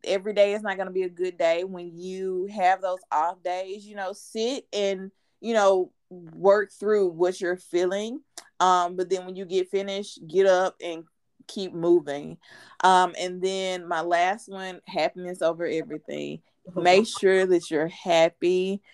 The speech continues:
Speaker 1: whatever that looks like to you. Even if you don't know what that looks like to you, you have to fi-, figure it out. Uh, try things until you figure out what it is that makes you happy.
Speaker 2: Yeah. Mm, beautiful. Well,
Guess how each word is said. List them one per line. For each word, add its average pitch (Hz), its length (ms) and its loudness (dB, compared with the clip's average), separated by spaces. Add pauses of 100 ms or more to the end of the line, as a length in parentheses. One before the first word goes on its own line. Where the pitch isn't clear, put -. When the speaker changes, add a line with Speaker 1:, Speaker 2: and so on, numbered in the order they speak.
(180)
Speaker 1:
whatever 202 580 4
that 208 200 -2
looks 202 280 -4
like 196 300 -4
to 208 80 -18
you. 208 140 -12
Even 254 320 -4
if 233 100 -8
you 214 100 -10
don't 185 300 2
know 160 200 2
what 196 180 -4
that 202 160 -2
looks 214 180 -4
like 202 280 -2
to 214 100 -12
you, 214 160 -10
you 208 260 -4
have 190 180 2
to 180 140 -2
fi-, 175 380 -2
figure 170 240 2
it 147 160 0
out. 95 320 2 (420)
Uh, 165 300 -2
try 202 340 6
things 196 460 -4
until 170 400 -6
you 170 240 -12
figure 165 320 -2
out 147 400 0
what 156 240 -4
it 147 120 -10
is 147 200 -10
that 147 140 -10
makes 120 260 -12
you 147 100 -8
happy. - 480 -6 (340)
Speaker 2:
Yeah. 165 280 -2 (480)
Mm, 180 240 -6 (100)
beautiful. 160 600 -6 (580)
Well, 226 500 4